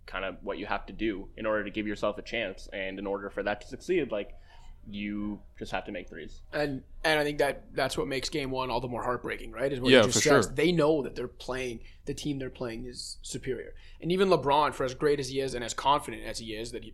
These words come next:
Speaker 2: he probably knows, or at least, um, yeah, LeBron knows that no one in the league is as good as him,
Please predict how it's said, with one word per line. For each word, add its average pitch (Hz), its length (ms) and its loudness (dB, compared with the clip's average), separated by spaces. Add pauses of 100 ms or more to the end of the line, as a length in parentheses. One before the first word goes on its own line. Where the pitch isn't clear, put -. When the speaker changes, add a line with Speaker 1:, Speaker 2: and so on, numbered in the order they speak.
(120)
Speaker 2:
he - 340 -8
probably 131 320 2
knows, 127 440 0
or 117 80 -6
at 120 80 0
least, 123 280 -4 (540)
um, 101 480 -6 (440)
yeah, 208 160 8
LeBron 131 380 6
knows 127 240 2
that 107 80 -6
no 113 140 -4
one 127 120 0
in 117 80 -4
the 104 60 -8
league 120 180 -6
is - 80 -4
as 117 140 -2
good 131 180 2
as 117 120 0
him, 110 280 -6